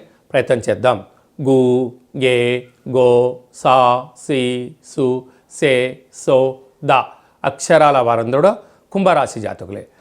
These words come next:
కుంభరాశి యొక్క అధిపతి శని భగవానుడు. వీరి ఆదాయ వ్యయాలు మనం గమనించినట్లయితే, ఆదాయం ఎనిమిది, వ్యయం పద్నాలుగు. అనగా, నష్టపోతున్న రాశులలో,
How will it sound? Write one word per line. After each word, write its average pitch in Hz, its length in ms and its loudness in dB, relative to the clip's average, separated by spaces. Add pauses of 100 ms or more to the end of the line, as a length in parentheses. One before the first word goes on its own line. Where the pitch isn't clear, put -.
(180)
కుంభరాశి 190 420 0
యొక్క 180 120 0
అధిపతి 143 600 -2 (200)
శని 151 220 -2
భగవానుడు. 104 880 -4 (440)
వీరి 190 180 4
ఆదాయ 156 400 2
వ్యయాలు 170 260 2
మనం 156 220 -2
గమనించినట్లయితే, 120 1040 -4 (320)
ఆదాయం 170 600 2
ఎనిమిది, 120 520 -4
వ్యయం 151 460 -2
పద్నాలుగు. 113 1160 -6 (440)
అనగా, 147 560 2 (480)
నష్టపోతున్న 175 840 0
రాశులలో, 127 800 0